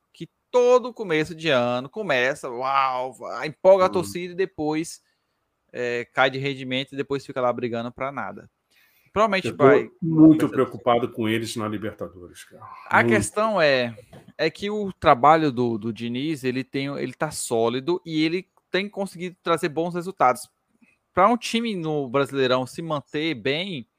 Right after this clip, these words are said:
Speaker 1: ele precisa entregar essa constância e ele tem entregado isso, né? Vamos ver.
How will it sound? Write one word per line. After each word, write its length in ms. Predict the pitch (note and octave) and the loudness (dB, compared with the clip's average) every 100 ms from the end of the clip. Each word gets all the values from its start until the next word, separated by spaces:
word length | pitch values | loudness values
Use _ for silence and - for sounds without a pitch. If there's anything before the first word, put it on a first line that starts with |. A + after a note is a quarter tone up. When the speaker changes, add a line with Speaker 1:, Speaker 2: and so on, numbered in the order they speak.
| _ _ | _ _
Speaker 1:
ele 180 | - E3 | -8 -6
precisa 320 | - E3+ E3 | -4 -4 -6
entregar 380 | E3 F#3 E3 C3 | -8 -4 0 2
essa 180 | C#3+ - | 0 -4
constância 720 | - G#3 - C#3 B2+ B2+ - | -10 -12 -8 -4 -4 -6 -4
e 60 | D3 | -4
ele 160 | D#3 | -4
tem 180 | - E3+ | -6 -12
entregado 560 | F#3 F3 D#3 C#3+ E3 C3+ | -8 -4 0 0 0 -4
isso, 320 | A#2 - A2 | -6 -10 -16
né? 220 | G2+ C#3+ _ _ _ _ _ _ _ _ _ _ | -14 -16 _ _ _ _ _ _ _ _ _ _
Vamos 340 | G3+ A#3 G#3 | -4 -4 -6
ver. 180 | A2+ - | -8 -12